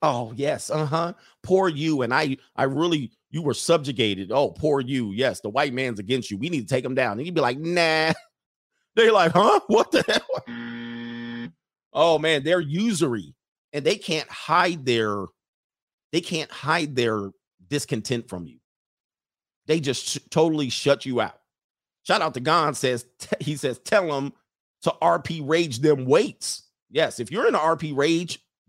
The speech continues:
go get fit. Robert Elliott says, "How much were you paying? Oh, how much were you paid as an assistant and head coach?" Oh, it depends. Every school is different.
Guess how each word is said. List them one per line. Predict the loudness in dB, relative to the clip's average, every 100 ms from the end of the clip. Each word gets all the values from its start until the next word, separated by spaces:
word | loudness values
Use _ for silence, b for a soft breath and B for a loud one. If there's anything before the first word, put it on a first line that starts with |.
| _
go | 2 2
get | 2 -4 -4
fit. | 2 2 2 -4 -20 _ _ _ _ _ _ _ _ _ _ _ _ _ -2
Robert | 0 2 0 -2 _ 0
Elliott | 2 2 -2 -6
says, | -6 -2
"How | 0 2
much | 0 -2 -6 -18 _ _
were | -2 0
you | 0 -2 -6
paying? | -2 0 0 -4 -8 _ _ _ _
Oh, | -2 -2 -2 -6
how | -2
much | -2 -2
were | -4
you | -6
paid | -4 -2
as | -2 -4
an | -8
assistant | -8 -10 -8 -10 -8
and | -4
head | 0 0
coach?" | -2 -6 -8 -2
Oh, | -2 -2 _ _ _ _ _ _ _ _ _ _ _ _ -2
it | -2
depends. | 0 0 0
Every | -2 -2
school | -6 -8
is | -6
different. | -6 -8 -10